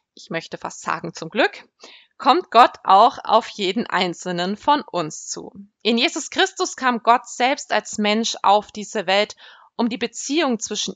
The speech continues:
ihm und uns zu heilen. Durch seinen Tod am Kreuz hat er uns die Sünde vergeben,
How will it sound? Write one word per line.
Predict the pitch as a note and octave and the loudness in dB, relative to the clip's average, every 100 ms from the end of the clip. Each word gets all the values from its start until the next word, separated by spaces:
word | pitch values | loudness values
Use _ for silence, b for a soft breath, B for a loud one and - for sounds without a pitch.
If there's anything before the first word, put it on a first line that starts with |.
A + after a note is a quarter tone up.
| - | -10
ihm | A#3+ C4 C4 | -4 0 0
und | A#3 G#3 | -2 -2
uns | F#3+ F3+ - | -4 -4 -8
zu | - F#3 | -10 -8
heilen. | F3+ E3 C#3+ F3+ G3 _ _ | -6 -6 -8 -12 -18 _ _
Durch | G#3 G#3+ - | -6 -6 0
seinen | B3 C4+ E4+ D4+ | 2 4 2 0
Tod | C#4 A#3 | -2 0
am | A3 | -2
Kreuz | - - B3 C#4 - - _ - | -2 2 2 2 -6 -20 _ -4
hat | A#3 - | -4 0
er | A3+ A3+ | 2 2
uns | A3 A3 | 2 -2
die | A3 | -8
Sünde | - A3+ G3+ G3+ | -6 -2 -2 -2
vergeben, | G#3+ G3+ F#3 F3 D#3+ | -4 -4 -6 -6 -8